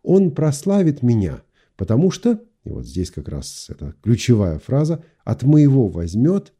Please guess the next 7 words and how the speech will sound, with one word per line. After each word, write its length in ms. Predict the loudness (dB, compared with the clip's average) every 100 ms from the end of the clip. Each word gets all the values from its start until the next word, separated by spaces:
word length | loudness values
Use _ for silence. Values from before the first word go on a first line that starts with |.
| _
и 160 | 0 2
возвестит 880 | 2 0 -2 -6 -10 -10 -10 -10 _ _
вам». 520 | -14 -6 -4 -4 -8 -14 _ _ _ _ _ _ -10
Итак, 480 | -2 -2 -4 -10 -10
Дух 340 | -6 -4 -4
Святой 380 | -4 -6 -2 -4
берёт 520 | 0 0 0 -2 -10